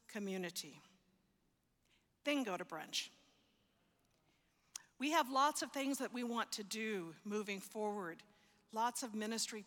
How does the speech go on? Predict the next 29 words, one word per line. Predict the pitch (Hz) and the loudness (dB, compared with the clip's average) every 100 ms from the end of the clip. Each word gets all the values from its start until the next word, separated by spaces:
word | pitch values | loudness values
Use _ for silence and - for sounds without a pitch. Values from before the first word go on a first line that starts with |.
| - | -4
plans, | 196 196 165 165 - | 0 0 0 -4 -4
but | 214 196 - - - - _ _ _ _ _ _ - | -2 -2 -4 -20 -20 -20 _ _ _ _ _ _ -8
the | |
core | 220 - 311 339 | -8 2 4 6
of | 320 | 4
folks | - 285 - | 4 0 2
who | - 262 | -4 -2
have | 226 247 226 | 0 0 0
returned | 233 - 262 247 254 - | -4 -2 -2 0 -2 -4
cannot | 254 226 226 - - | -4 0 -2 -4 -6
cover | 240 208 190 190 - - | -4 -4 -6 -8 -16 -8
them | 208 196 | -6 -2
all, | 196 196 156 139 - - _ _ _ - | 0 0 0 -4 -18 -20 _ _ _ -8
so | - 247 | -4 -2
we | 247 | 0
need | 254 262 - | 0 0 -2
your | 226 | -4
help. | 240 208 - - _ _ _ _ - - _ _ - - - _ _ 214 | -2 -4 -4 -20 _ _ _ _ -20 -20 _ _ -20 -20 -20 _ _ -4
We | 262 349 | 0 2
need | 302 294 | 2 0
more | 254 277 262 | 0 0 0
ushers. | 262 - 151 - - - - _ _ _ _ _ _ _ _ _ _ _ _ _ _ | 0 0 -2 -6 -6 -8 -20 _ _ _ _ _ _ _ _ _ _ _ _ _ _
We | 208 262 | 0 2
need | 294 311 | 4 2
hospitality | 247 277 285 - 262 - 285 285 262 | 0 2 2 0 -4 2 2 4 0
helpers | 214 226 233 226 220 | 0 0 0 0 0
on | 226 214 - | 4 4 2
Easter | 247 226 - 226 | -4 -4 -4 -4
Sunday | - 220 214 165 | 0 0 0 -6